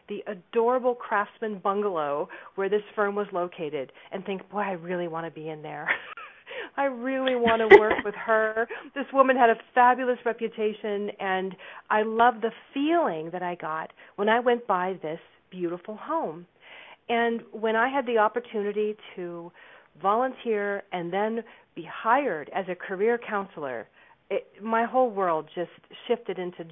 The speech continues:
Speaker 1: joy and possibility. And I had the chance to work there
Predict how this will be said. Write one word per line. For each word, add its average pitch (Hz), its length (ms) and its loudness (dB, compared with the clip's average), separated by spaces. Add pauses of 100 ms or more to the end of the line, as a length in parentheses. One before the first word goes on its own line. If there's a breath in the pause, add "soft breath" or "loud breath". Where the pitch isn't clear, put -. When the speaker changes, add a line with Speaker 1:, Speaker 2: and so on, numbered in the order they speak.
Speaker 1:
joy 208 460 2
and 165 160 -12
possibility. 151 840 -8 (600 loud breath)
And 214 320 -2
I 202 60 2
had 254 480 2
the 240 80 -6 (120)
chance 185 260 -6 (140)
to 202 60 -12
work 175 320 -6
there 139 320 -10